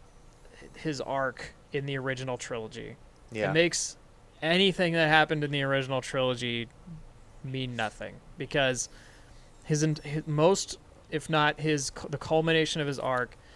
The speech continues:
Speaker 1: is the idea that sins of the father is not, not real, but can be rejected. And,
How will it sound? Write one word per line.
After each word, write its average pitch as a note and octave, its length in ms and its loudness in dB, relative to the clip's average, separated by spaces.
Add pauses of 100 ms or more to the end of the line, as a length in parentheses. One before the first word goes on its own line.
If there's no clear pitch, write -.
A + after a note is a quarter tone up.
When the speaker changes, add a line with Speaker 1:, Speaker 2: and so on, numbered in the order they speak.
(200)
Speaker 1:
is C3 120 -8
the C#3 120 4
idea C3 520 4
that B2 240 2 (720)
sins D3+ 340 0
of D#3 100 2
the D3 100 2
father B2+ 680 2
is B2+ 120 -10
not, B2+ 280 -4 (760)
not C3+ 280 -4 (180)
real, D3+ 420 6
but C3 240 0
can D3 160 -4
be C#3 160 0
rejected. A#2+ 640 -4
And, A2+ 260 -10